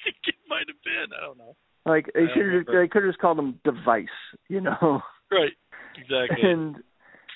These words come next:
Speaker 2: and, and, you know, America's a little better than that, but, uh, uh, you know, I don't know.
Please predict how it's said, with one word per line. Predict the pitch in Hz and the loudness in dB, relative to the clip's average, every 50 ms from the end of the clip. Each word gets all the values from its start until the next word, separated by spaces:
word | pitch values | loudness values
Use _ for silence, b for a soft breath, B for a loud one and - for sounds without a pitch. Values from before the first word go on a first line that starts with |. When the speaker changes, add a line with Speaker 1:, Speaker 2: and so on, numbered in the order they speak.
| B - | B -8
Speaker 2:
and, | 147 147 123 - | -6 -6 -6 -6
and, | - 147 147 147 143 - - - _ | -4 -4 -4 -4 -6 -12 -14 -16 _
you | - 147 | -6 -2
know, | 147 143 | 0 0
America's | 104 151 160 180 196 202 - 196 170 160 | 2 2 2 2 2 2 2 0 0 2
a | 151 | 0
little | 143 - 156 143 147 156 147 | 0 2 2 4 4 4 2
better | 139 139 131 120 117 113 110 | 2 2 2 2 0 -2 -4
than | 110 107 110 | -4 -6 -6
that, | 107 104 101 101 - - 110 | -6 -6 -6 -8 -10 -10 _
but, | 120 110 107 107 104 - - _ - | -6 -6 -4 -4 -6 -8 -10 _ -14
uh, | - - - - 123 | -14 -12 -8 -6 -4
uh, | 120 120 123 120 120 113 110 101 - - 113 | -4 -2 -2 -2 -2 -4 -6 -6 -6 -6 -6
you | 113 113 110 | -6 -6 -6
know, | 98 92 | -6 -4
I | 92 98 101 104 | -4 -4 -4 -4
don't | 104 101 85 85 | -4 -6 -6 -10
know. | 85 - - - - | -14 -16 -16 -18 -18